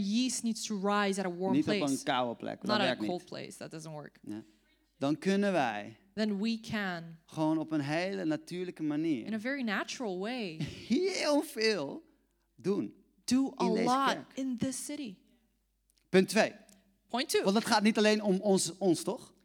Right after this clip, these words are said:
Speaker 1: Because it's not just about us, right?
Speaker 2: Dus het tweede punt
Speaker 1: Second point.
Speaker 2: is witte kleedjes, bleek en dinnerparties.
Speaker 1: White cloths, bleach and dinner parties.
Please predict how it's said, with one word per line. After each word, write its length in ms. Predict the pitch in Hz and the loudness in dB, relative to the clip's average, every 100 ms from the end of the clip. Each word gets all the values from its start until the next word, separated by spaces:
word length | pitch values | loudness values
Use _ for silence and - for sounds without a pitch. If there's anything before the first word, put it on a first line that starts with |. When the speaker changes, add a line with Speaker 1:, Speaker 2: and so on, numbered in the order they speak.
| - | -8
Speaker 1:
Because 220 | 262 403 | 0 0
it's 80 | 370 | 2
not 160 | 403 | 0
just 140 | 466 - | 0 0
about 260 | 269 233 165 | 2 4 2
us, 80 | - | 0
right? 280 | 202 302 - - _ _ | 0 0 -4 -16 _ _
Speaker 2:
Dus 120 | - | -6
het 100 | 143 | -2
tweede 220 | - 254 269 | 4 4 6
punt 380 | 190 147 139 - | 4 4 2 -6
Speaker 1:
Second 400 | - 294 349 285 | -4 -2 0 -2
point. 320 | 233 226 226 - _ _ - | -2 -2 -2 -10 _ _ -2
Speaker 2:
is 340 | 185 180 170 - _ | 4 4 2 -6 _
witte 280 | 147 220 226 | 4 6 6
kleedjes, 500 | 202 190 165 165 - | 2 2 2 -4 -4
bleek 440 | 123 165 147 143 - _ _ _ _ - | 2 4 4 0 -12 _ _ _ _ -4
en 160 | 165 | 2
dinnerparties. 680 | 151 147 131 120 104 98 - _ _ _ _ | 4 4 2 -4 -6 -14 -16 _ _ _ _
Speaker 1:
White 380 | - 190 240 320 | -12 0 2 2
cloths, 460 | - 269 254 254 - - | 2 4 4 2 -6 -6
bleach 380 | 196 285 285 - - | 0 2 2 0 2
and 200 | 247 247 | 4 4
dinner 180 | 269 226 | 2 2
parties. 520 | 214 185 165 - | 0 0 -4 -8